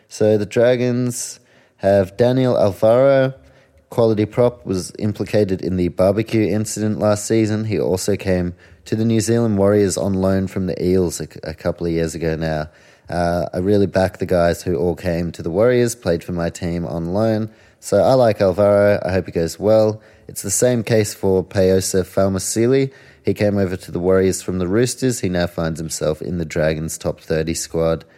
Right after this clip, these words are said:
They've got Talatau Amone, who'll be pushing for that starting five-eight position to start the year.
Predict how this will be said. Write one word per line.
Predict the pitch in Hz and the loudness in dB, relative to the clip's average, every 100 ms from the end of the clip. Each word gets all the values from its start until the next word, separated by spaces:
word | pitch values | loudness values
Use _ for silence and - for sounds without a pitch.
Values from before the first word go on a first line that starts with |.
| - _ _ - | -20 _ _ -10
They've | - | -4
got | 113 - | -2 -2
Talatau | 117 110 110 117 110 95 | 2 2 4 4 4 2
Amone, | 101 120 135 131 127 | 2 0 2 0 0
who'll | 101 | 0
be | 90 | -2
pushing | 87 101 - 92 | -4 -4 -4 -6
for | - | -2
that | 90 90 | 0 0
starting | - - 92 92 | 0 2 2 0
five-eight | - 95 95 113 110 | 0 0 4 2 0
position | - 113 113 120 | -6 -10 -6 -6
to | - | -6
start | - 113 110 | -2 0 0
the | 131 | 0
year. | 120 135 143 | 2 2 2